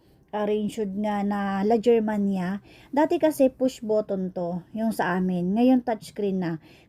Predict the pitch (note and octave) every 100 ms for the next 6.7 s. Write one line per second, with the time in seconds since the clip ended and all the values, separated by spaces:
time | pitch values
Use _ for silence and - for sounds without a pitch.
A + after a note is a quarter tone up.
0 | A#3+ B3+ B3 A#3 A3+ G#3+ G3+ G#3 G3+ F3+
1 | F#3 F3+ F#3 F3+ F3 F3+ G3 F#3 F3+ F#3+
2 | G3+ G#3+ G3+ F#3+ F3+ F3 F3+ F3 E3 D#3
3 | - G#3+ G#3+ F3 D#3 - - - - G3
4 | G#3+ - A#3+ A#3 A#3 A#3 A#3 C4+ C#4 A3+
5 | G#3 A#3 C#4+ C#4+ _ _ _ _ _ _
6 | _ _ _ D4+ C#4 C4 A3